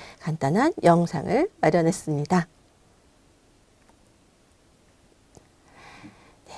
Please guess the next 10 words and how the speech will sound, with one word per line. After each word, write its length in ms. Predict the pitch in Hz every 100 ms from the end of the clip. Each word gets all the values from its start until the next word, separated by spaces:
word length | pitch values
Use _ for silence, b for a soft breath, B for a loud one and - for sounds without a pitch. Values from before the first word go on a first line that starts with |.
| B
강의를 480 | - 190 233 302 339
선택하는 880 | 381 359 359 - 330 302 285 277
데 160 | 262 262
있어, 680 | 196 220 - 170 160 277 494 -
어, 300 | - - 185 - b
기준이 380 | - 185 196 190
될 160 | 151
수 160 | 143 -
있는 400 | 147 160 330 302
체크리스트를 840 | - 415 - 392 294 - 160 139